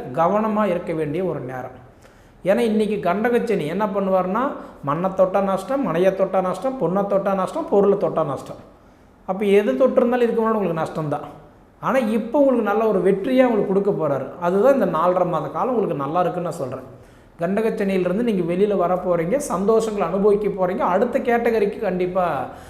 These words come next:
நீங்க முன்னேறிடுவீங்க. இது வரைக்கும் மத்தவங்களுக்காக வேண்டி நீங்க உழைச்சு கொடுத்துக்கிட்டு இருந்தீங்க.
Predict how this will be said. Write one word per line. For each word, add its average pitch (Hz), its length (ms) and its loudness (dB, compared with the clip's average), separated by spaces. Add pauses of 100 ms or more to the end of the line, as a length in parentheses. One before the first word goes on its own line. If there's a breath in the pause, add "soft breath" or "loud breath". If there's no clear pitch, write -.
(160 loud breath)
நீங்க 175 360 -2
முன்னேறிடுவீங்க. 175 420 0
இது 160 220 2
வரைக்கும் 226 400 4
மத்தவங்களுக்காக 226 600 2
வேண்டி 208 180 0
நீங்க 185 220 -2
உழைச்சு 180 140 -2
கொடுத்துக்கிட்டு 170 440 -2
இருந்தீங்க. 131 240 -4